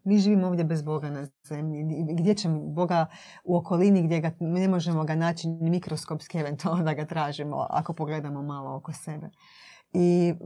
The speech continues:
velika je, e, veliko je iskušenje zapravo dijete samo tako dat mu to na izbor, dat mu pravo glasa, dat mu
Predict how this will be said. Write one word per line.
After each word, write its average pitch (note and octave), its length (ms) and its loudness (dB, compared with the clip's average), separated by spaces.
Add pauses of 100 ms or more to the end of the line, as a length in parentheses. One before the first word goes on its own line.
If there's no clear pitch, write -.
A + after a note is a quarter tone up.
(200)
velika G3+ 480 4
je, D#3+ 260 4
e, - 80 -6 (680)
veliko F#3+ 440 0
je E3 60 0
iskušenje E3+ 540 -4
zapravo D#3+ 360 -4
dijete E3 300 -2
samo E3 280 -2
tako D#3+ 340 -4
dat D#3+ 340 -2
mu D3 160 -6
to E3 200 -4
na D3 140 -4
izbor, F3 460 -2
dat D#3+ 220 -4
mu D3+ 120 -6
pravo C#3+ 320 -10
glasa, E3 600 -2
dat D#3 280 -6
mu D3+ 240 -4